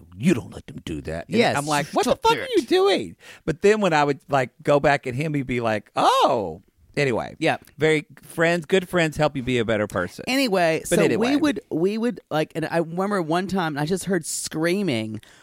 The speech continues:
Speaker 2: "Who didn't fill out the ice trays?"
Speaker 1: Okay. I'd had a really, really long day.
Speaker 2: I mean, what does it take
Speaker 1: I
Speaker 2: for
Speaker 1: was
Speaker 2: people to fill up ice trays?
Speaker 1: I was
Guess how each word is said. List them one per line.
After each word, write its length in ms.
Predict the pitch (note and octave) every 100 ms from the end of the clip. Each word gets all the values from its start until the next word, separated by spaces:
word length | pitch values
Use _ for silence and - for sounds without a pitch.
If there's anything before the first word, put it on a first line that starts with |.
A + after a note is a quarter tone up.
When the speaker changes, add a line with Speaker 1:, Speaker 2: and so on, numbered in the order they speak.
| _ _ -
Speaker 2:
"Who 280 | E4 G#4 G4
didn't 240 | E4+ A#3+
fill 100 | F#3+ D#4+
out 180 | G#3+
the 100 | C#4 F3+
ice 320 | C#4+ E4+ C#4+ -
trays?" 380 | D4 B3 G3
Speaker 1:
Okay. 400 | E3 F3+ E3 G#2 - _ -
I'd 280 | F3 A3+ A#3+
had 200 | A#3 E3
a 80 |
really, 680 | C#3+ A#2+ A#2 C3 C3+ C#3 C3+
really 640 | B2 A2 A#2 A#2+ B2+ C3 B2
long 360 | A2+ G2+ G2+
day. 460 | G2 F2+ E2+ D2+ D2 -
Speaker 2:
I 160 | E4
mean, 380 | D#4+ C#4+ A#3 F3 - _
what 240 | - E4+ F4+
does 120 | B3
it 180 | D#3 -
take 540 | - E4+ F3 _ - _ _
Speaker 1:
I 140 | A#2 C#3+
Speaker 2:
for 60 | C#3+
Speaker 1:
was 160 | C#3+
Speaker 2:
people 160 | D#4 A#3+
to 160 | C#3 -
fill 140 | F4
up 260 | D4+ G3+ -
ice 300 | C4+ D#4+ -
trays? 320 | - G#3 B2 - - - _ -
Speaker 1:
I 220 | C3 D3+
was 540 | E3 G3+ G3 G#3+ -